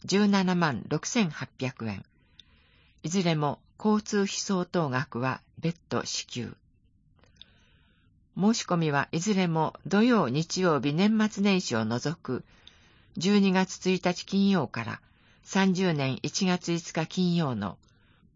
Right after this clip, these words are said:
午前九時から午後五時に、なお正午から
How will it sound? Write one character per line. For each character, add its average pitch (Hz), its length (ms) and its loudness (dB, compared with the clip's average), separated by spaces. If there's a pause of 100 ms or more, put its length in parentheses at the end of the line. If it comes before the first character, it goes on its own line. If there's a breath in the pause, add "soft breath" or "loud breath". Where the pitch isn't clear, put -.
(380)
午 202 180 2
前 160 240 0
九 180 120 -2
時 165 140 -2
か 120 120 -2
ら 107 160 -2
午 170 160 0
後 107 140 0
五 147 180 -2
時 117 160 -6
に、 101 220 -4 (960 soft breath)
な 180 200 0
お 151 160 0
正 247 300 0
午 156 140 0
か 123 160 -2
ら 113 260 2